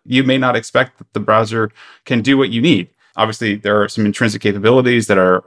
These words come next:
are not just things you can paper over in JavaScript land, but a lot of the reason that I think we piled into the JavaScript clown car, um, that there is a JavaScript industrial complex now, is that so many web developers,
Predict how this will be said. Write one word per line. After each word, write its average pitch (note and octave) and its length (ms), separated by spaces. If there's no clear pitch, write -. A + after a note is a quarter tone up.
are G2+ 140
not G2+ 240
just G2+ 200
things G#2+ 180
you F#2 60
can G2 100
paper F#2+ 320
over G2 300
in G2 220
JavaScript G2 440
land, F3 220
but - 160
a C3+ 80
lot E3 180
of C4 60
the G#3+ 80
reason F3 300
that F#2+ 100
I G2 60
think A2 120
we G#2+ 80
piled A#2+ 400
into A2+ 540
the G2 100
JavaScript A2 460
clown A2+ 280
car, - 360
um, F#2+ 460
that G#2+ 120
there G#2+ 140
is B2 180
a A#2+ 40
JavaScript A2+ 400
industrial A2 420
complex B2 460
now, G2+ 400
is G#2 220
that G2+ 240
so C#3+ 220
many C3 400
web A#2+ 220
developers, A2+ 560